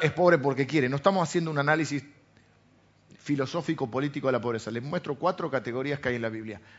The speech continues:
Hay pobres justos, hay ricos justos, hay pobres injustos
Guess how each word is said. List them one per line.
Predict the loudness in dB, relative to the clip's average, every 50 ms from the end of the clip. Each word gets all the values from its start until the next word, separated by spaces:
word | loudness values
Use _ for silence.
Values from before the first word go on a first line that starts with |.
| _ _ _ -8
Hay | -6 -6 -4
pobres | -2 0 0 2 2 0
justos, | 0 -2 -4 -6 -6 -6 -6 -6 -6 -8 -14 -20 -20 -20 -20 -20 -14
hay | -10 -10 -8 -6
ricos | -4 -4 -2 0 0 0
justos, | 0 0 -4 -4 -4 -2 -2 -2 -2 -2 -6 -20 -20 -20 _ _ _ _ _ _ _ -6
hay | -4 -4 -4
pobres | 0 2 4 4 4 4 2 0
injustos | -4 0 2 2 2 2 4 2 2 2 2